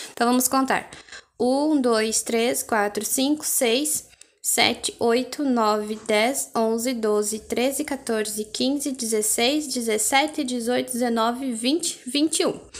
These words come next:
Então, aqui onde eu tenho o meu quadradinho de número vinte e um, vou pegar o marcador e marcar ele aqui, tá? Pra ficar bem marcadinho onde é o nosso meio. Se no caso, pessoal, vocês,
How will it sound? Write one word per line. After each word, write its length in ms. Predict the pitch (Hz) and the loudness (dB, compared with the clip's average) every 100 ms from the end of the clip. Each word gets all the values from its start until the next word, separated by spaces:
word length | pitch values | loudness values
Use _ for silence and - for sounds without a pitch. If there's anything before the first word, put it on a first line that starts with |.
| - - | -16 -10
Então, 160 | - 311 | 0 4
aqui 300 | 415 415 302 | 4 4 2
onde 160 | 277 269 | 4 2
eu 80 | |
tenho 320 | 277 254 247 254 | 2 2 4 2
o 20 | |
meu 340 | 240 247 254 - - _ - | 2 2 -2 -8 -20 _ 0
quadradinho 560 | 254 254 262 240 214 | 2 4 2 2 0
de 60 | 208 | 0
número 340 | 214 214 220 | 0 2 0
vinte 300 | 220 240 233 | 2 0 0
e 40 | 349 | 0
um, 160 | 320 320 - - - | 0 -4 -12 -8 -4
vou 100 | 262 | 4
pegar 280 | 349 339 330 | 4 6 6
o 40 | |
marcador 580 | 311 320 339 330 269 247 | 6 6 4 2 4 2
e 60 | 262 | 4
marcar 480 | 269 294 285 254 | 2 2 4 4
ele 180 | 247 247 | 4 2
aqui, 400 | 269 - - - - _ _ _ | -2 -2 -6 -8 -20 _ _ _
tá? 220 | - 208 254 | 4 6 6
Pra 180 | 262 | 2
ficar 260 | 247 - 240 | -2 -2 -2
bem 140 | 233 | 0
marcadinho 480 | 269 302 302 285 254 | 2 2 0 0 0
onde 80 | 254 | 0
é 60 | 262 | 0
o 40 | |
nosso 300 | 233 233 - | 0 -2 0
meio. 320 | 302 - - - - - - - - | 0 0 -4 -16 -18 -14 -14 -14 -10
Se 360 | - - - 403 | -4 2 6 8
no 120 | 403 | 6
caso, 480 | 415 320 254 254 277 | 4 6 8 6 4
pessoal, 640 | 277 294 294 311 277 285 - - - 233 | 0 0 2 4 4 4 -4 -16 -12 -2
vocês, 880 | 233 262 - - 247 208 202 - | 4 4 4 4 6 6 4 2